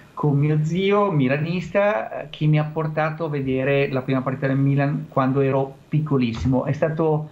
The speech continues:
come dire, un colpo di fulmine, entrare nello stadio di San Siro, eh, è impossibile non innamorarsene. E mi piacerebbe che questa cosa, eh,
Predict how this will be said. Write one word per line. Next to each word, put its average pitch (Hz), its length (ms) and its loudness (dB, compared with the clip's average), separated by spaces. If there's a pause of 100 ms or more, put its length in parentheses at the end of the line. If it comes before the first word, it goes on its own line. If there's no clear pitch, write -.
(300)
come 156 240 0
dire, 147 160 2
un 151 140 4
colpo 202 420 0
di 180 140 -4
fulmine, 135 640 -2
entrare 175 960 0 (180)
nello 135 240 -4
stadio 156 320 -2
di 139 60 -6
San 160 300 -4
Siro, 185 600 -2 (320)
eh, 131 680 -2
è - 60 0
impossibile 156 580 2
non 147 160 2
innamorarsene. 123 920 -4 (380)
E 190 140 2
mi 233 140 0
piacerebbe 226 440 -2
che 139 80 -6
questa 156 220 -4
cosa, 175 760 -2
eh, 151 60 -6